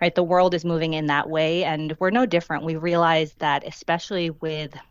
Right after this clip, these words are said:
things like hygiene and cleaning, there's a lot that we can do with tech solutions to really support that.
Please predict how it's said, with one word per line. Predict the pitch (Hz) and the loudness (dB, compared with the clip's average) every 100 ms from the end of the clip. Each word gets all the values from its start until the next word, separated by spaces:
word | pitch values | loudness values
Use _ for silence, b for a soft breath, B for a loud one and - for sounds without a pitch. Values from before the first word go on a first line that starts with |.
| - | -6
things | 160 156 | -4 -4
like | 151 | -8
hygiene | - 156 156 165 151 | -4 -2 -2 -4 -8
and | - 160 - | -8 -10 -10
cleaning, | - 190 170 139 147 B B - | -6 -2 0 0 -2 B B -2
there's | 175 | 2
a | 175 | 4
lot | 170 170 | 4 4
that | 175 | 2
we | 160 160 | -4 -6
can | 175 160 | -8 -8
do | 151 156 156 | -6 -6 -6
with | 151 151 147 147 - - | -4 -2 -2 -6 -14 -10
tech | - 302 | -4 -2
solutions | - 160 151 - 151 151 | -2 -2 -2 -4 -6 -6
to | - | -4
really | 165 156 156 | 0 0 -2
support | - 160 - 170 - | -4 -6 0 0 0
that. | 127 - - | -2 -2 -6